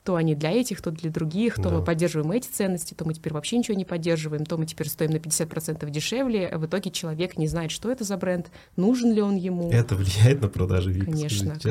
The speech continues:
Speaker 2: честно?
Speaker 1: конечно,
Speaker 2: Да?
Speaker 1: конечно.
Speaker 2: Вы верите в это?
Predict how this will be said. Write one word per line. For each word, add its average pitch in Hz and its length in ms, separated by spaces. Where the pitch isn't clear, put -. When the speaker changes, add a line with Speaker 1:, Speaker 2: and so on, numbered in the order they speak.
Speaker 2:
честно? 160 320
Speaker 1:
конечно, - 0
Speaker 2:
Да? 104 120
Speaker 1:
конечно. 180 480
Speaker 2:
Вы 98 140
верите 113 420
в 104 60
это? - 240